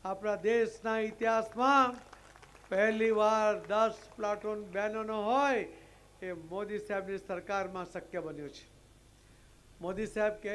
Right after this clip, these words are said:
છે કે અંતરિક્ષમાં હોય કે પાતાળમાં હોય, પાણીમાં હોય કે હવામાં હોય,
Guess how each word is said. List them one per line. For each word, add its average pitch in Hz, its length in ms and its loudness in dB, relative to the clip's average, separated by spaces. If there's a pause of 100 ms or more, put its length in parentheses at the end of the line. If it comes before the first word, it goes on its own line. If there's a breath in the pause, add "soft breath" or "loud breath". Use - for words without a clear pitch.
છે 214 160 -6
કે 208 120 -8
અંતરિક્ષમાં 208 680 -8
હોય 214 300 -6 (1500)
કે 214 80 -4 (120)
પાતાળમાં 226 720 2
હોય, 165 440 2 (1080)
પાણીમાં 214 580 -6
હોય 233 360 -4 (600)
કે 208 140 -8
હવામાં 233 580 -2
હોય, 190 520 0